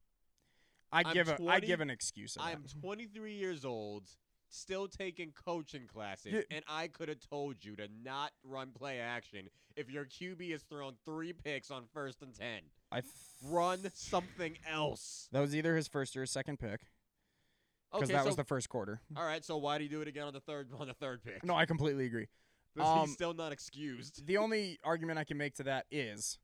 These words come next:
Speaker 1: my mindset as a coach is to run it. So if you, on first down.
Speaker 2: Yeah.
Speaker 1: So I, I wouldn't just do a normal drop back on first down.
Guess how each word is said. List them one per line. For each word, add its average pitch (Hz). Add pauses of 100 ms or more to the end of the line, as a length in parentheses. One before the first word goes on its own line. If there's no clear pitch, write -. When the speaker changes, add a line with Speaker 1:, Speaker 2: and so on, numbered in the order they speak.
(140)
Speaker 1:
my 156
mindset 175
as 143
a 127
coach 156
is 151
to 147
run 123
it. 196 (300)
So 147
if 143
you, 143 (180)
on 131
first 127
down. 131 (340)
Speaker 2:
Yeah. 120
Speaker 1:
So 185
I, 170 (640)
I 175
wouldn't 175
just 151
do 151
a 139
normal 131
drop 110
back 107
on 113
first 123
down. 135